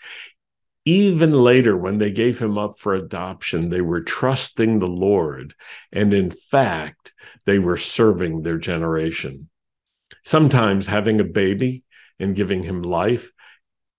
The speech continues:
turns out to be a radical act of service in a generation.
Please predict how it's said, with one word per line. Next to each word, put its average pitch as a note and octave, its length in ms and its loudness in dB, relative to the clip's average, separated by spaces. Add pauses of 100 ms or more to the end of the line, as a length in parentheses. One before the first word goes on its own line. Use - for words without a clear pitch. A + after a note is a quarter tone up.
(160)
turns G#2+ 280 0
out F#2+ 180 -2
to G2 60 -6
be F#2 160 0
a F2 80 -2
radical F#2+ 960 -2
act F#2+ 500 -8
of F#2 180 -8
service - 800 -2 (140)
in F#2 160 0
a F2+ 80 -4
generation. D#2 880 -4